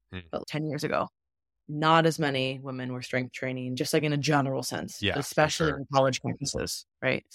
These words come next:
Speaker 2: And there was only really a few girls at the gym. And he's like, "Yeah, I wanna do female physique research." And I'm like, "This guy's nuts." But I'm like, "Okay, yeah, count me in. Sounds cool."
Speaker 1: Yeah.
Speaker 2: <laughs> Which, hilarious. Like, I didn't even end up doing that.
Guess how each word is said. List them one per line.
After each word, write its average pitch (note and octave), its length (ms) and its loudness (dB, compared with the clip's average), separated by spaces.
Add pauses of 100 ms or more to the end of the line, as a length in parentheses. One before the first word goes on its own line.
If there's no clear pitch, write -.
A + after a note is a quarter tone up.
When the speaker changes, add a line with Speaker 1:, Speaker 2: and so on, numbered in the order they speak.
(280)
Speaker 2:
And C3+ 120 -4
there C3+ 100 -2
was C3+ 140 -2
only C#3+ 280 4
really C3+ 280 4
a B2+ 60 0
few C3+ 180 -2
girls B2 540 0
at - 160 2
the B2 60 -10
gym. C3 260 -6
And B2 80 -12
he's B2 120 -12
like, - 120 -14
"Yeah, F#3+ 120 4
I F3+ 60 6
wanna D3 200 0
do - 180 -8
female C#3+ 420 -8
physique F3 340 -4
research." F#3 440 0
And - 60 -12
I'm C#3+ 60 -8
like, C3 140 -8
"This - 120 -12
guy's - 180 0 (420)
nuts." B2+ 380 0
But B2+ 100 -8
I'm C3 120 -4
like, B2+ 160 0
"Okay, C#4 360 6
yeah, C4+ 260 10
count C4 260 4
me D#4+ 120 6
in. C#4 200 6
Sounds B3+ 240 6
cool." C4+ 360 2
Speaker 1:
Yeah. B2+ 280 4 (120)
Speaker 2:
<laughs> - 120 -20
Which, A#3+ 240 6 (200)
hilarious. B3+ 540 8
Like, - 180 -6 (260)
I G#3 40 4
didn't C4 140 10
even A#3+ 340 8
end G3+ 180 10
up F3+ 180 8
doing F#3 380 10
that. C4 320 6